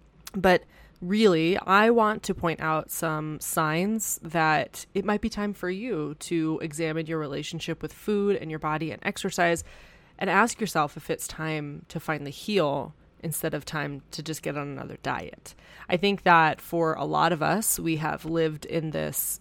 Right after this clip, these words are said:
this culture and this cycle of constantly being either on a diet or off a diet. It's just, I'm on the wagon, I'm off the wagon. And it just doesn't feel great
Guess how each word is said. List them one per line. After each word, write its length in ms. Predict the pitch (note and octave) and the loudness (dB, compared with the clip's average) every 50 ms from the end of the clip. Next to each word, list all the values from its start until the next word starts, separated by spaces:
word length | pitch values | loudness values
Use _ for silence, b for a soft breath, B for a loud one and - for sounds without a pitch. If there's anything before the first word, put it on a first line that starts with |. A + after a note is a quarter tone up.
| _ - | _ -12
this 260 | D#3 D#3 D#3 D#3 - | -8 -6 -6 -4 -6
culture 600 | - - - F3+ E3+ - - - G3 G3 G3+ G#3 | -6 -4 -2 -2 -2 -2 -2 0 0 0 0 0
and 200 | - - D#3+ D#3 | 0 -2 -2 -4
this 140 | D#3 D3+ - | -4 -4 -2
cycle 680 | - - D#3+ D#3+ E3+ G3+ - - - - D3+ F3 F#3+ B B B B B B | -2 0 2 2 2 0 0 -2 -2 0 0 0 -2 B B B B B B
of 160 | B - - | B -6 -6
constantly 760 | - - - F#3 G3 G3 F#3+ - - F#3+ F3 - - D3+ D#3 | -4 -2 2 2 2 2 0 -4 -4 -4 -4 -4 -4 -6 -6
being 380 | D3 D#3 D3+ D#3 D3+ D3 D3 - | -4 -4 -4 -4 -4 -4 -6 -6
either 320 | - D#3+ D3 D#3 D3+ - - | -6 -4 -4 -4 -6 -2 2
on 200 | F3+ F#3+ G3 G#3 | 4 4 4 4
a 80 | G#3 G3 | 2 2
diet 340 | G#3 G3 F#3+ F#3+ G3 F#3+ - | 2 2 2 4 2 0 0
or 160 | - D#3 - | -2 -2 0
off 220 | D3+ D3+ D3 - - | 2 2 0 0 -4
a 20 | |
diet. 340 | - - - C3 B2 - - | -8 -6 -4 -4 -4 -4 -2
It's 260 | - D#3 - - - | -2 -2 -2 -4 -6
just, 480 | - - E3+ D#3+ D3 - - - - - B B B B B B | -4 0 0 2 2 0 -4 -6 -8 -12 B B B B B B
I'm 180 | - E3 D#3+ - | 0 0 2 4
on 220 | - F3+ G3 G#3+ A3+ | 6 6 6 8 6
the 60 | G#3+ | 6
wagon, 320 | G#3+ G3+ F#3+ F#3+ F#3 F#3 | 8 8 8 8 6 6
I'm 120 | F3 E3 E3 | 6 6 6
off 200 | D#3 D3+ - - | 4 2 2 0
the 80 | E3 | -2
wagon. 480 | C#3+ C3+ A#2+ B2+ - G#2 - A2 D#3 - B B B B _ - | 0 0 -2 -2 -4 -6 -6 -6 -6 -8 B B B B _ 2
And 420 | G#3+ A3+ A3 A3 G#3+ G#3+ G3 - - - - - | 4 6 6 6 6 4 2 0 0 -4 -4 0
it 200 | - A#3 A#3 - | 2 2 2 2
just 280 | - G3+ F#3+ G3 - - | 2 4 4 4 2 0
doesn't 220 | G3+ F#3 G#3+ E3 | -2 -2 -2 -4
feel 240 | - - G3+ F#3+ F#3+ | -2 2 2 2 2
great 340 | E3 - D#3 D#3 D3 - | 2 0 -4 -4 -4 -8